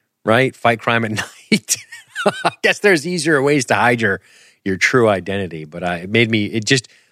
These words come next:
I, I couldn't help but laugh. I think, what a, what an alter ego. This is almost like a superhero film in a sense.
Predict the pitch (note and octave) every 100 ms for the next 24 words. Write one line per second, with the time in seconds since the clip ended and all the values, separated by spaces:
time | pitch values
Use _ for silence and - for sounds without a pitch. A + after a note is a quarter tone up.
0 | - A#2+ C3 A#2 - D#3 C#3+ A2+ A2 G#2+
1 | G2+ F#2+ G#2 F#2+ F#2+ A#2 G#2 G2 C3 B2+
2 | A#2 G#2 G#2+ G2+ E2+ G2+ A2+ G#2+ G#2 G2
3 | F#2+ F2 D#2 - C3+ G#2+ F#2 E2+ D2+ -
4 | D#2 E2 E2 - F#2 D2 -